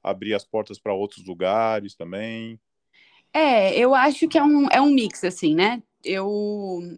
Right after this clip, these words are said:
Speaker 2: sou brasileira e vou levar o Brasil pra onde eu for, aonde eu tiver, porque tá no meu coração e é isso. Eu amo o Brasil e eu quero morar no Brasil, sim. Mas esse é o momento que eu consegui,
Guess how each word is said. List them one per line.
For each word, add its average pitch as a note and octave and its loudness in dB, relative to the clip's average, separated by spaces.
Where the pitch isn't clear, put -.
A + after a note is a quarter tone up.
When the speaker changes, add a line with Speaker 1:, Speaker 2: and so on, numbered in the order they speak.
Speaker 2:
sou G#3 -6
brasileira G#3 -6
e - -10
vou G3+ -8
levar G3+ -2
o G#3+ -4
Brasil G3+ -6
pra G3+ -8
onde G3+ -8
eu B3+ -6
for, G3 -12
aonde G3 -16
eu G#3 -20
tiver, F3+ -4
porque F3+ -12
tá G3 2
no G#3 -2
meu G#3+ 0
coração G3+ -8
e G#3 -14
é F#3+ -6
isso. E3 -14
Eu F#3 -8
amo F#3 -6
o G#3+ -18
Brasil G3 -12
e E3 -14
eu D#3+ -16
quero F3+ -12
morar F3+ -4
no G#3 -14
Brasil, F3+ -12
sim. G3+ -8
Mas B3 -2
esse B3 -4
é D4 -6
o C4 -8
momento A3+ -10
que G#3 -14
eu G3+ -6
consegui, A3 -10